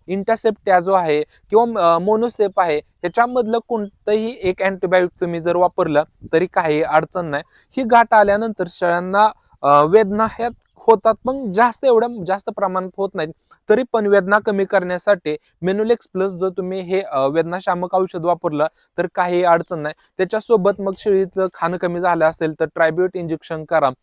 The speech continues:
आणि रिॲक्शन वगैरे होऊ नये म्हणून कॅडिस्टिन इंजेक्शन केलं तर तुम्हाला ह्याच्यातून रिझल्ट मिळणार आहे.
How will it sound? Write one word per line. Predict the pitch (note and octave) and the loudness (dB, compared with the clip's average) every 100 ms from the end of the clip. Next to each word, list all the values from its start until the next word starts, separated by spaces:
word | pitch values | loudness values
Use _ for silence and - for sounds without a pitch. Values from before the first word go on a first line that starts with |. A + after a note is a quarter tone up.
| _ _ | _ _
आणि | D3 D#3 | -6 0
रिॲक्शन | F3 F#3+ - G#3+ | 2 0 -2 -2
वगैरे | G#3+ F#3 F#3 | 0 2 0
होऊ | F#3+ F#3 F3 | 0 0 -2
नये | F3+ F3+ | -2 -2
म्हणून | F3+ F3 D3 E3 | -2 -4 -6 -6
कॅडिस्टिन | D#3 D3+ F3 - E3+ | -4 -2 -4 -8 -10
इंजेक्शन | E3 D#3 - D#3+ | -8 -8 -8 -8
केलं | D3+ E3+ C#3+ - _ - | -4 0 0 -2 _ -8
तर | F#3 | -6
तुम्हाला | F#3 E3+ F3 | -2 0 0
ह्याच्यातून | D#3+ D3 C#3+ G3+ G3+ | 0 -2 -4 -8 -6
रिझल्ट | C#3+ C#3 C#3 D3 D3 | -4 -2 0 -2 -2
मिळणार | D3+ D3+ C#3 C3+ | -8 -8 -2 0
आहे. | C#3 C3+ | 0 -4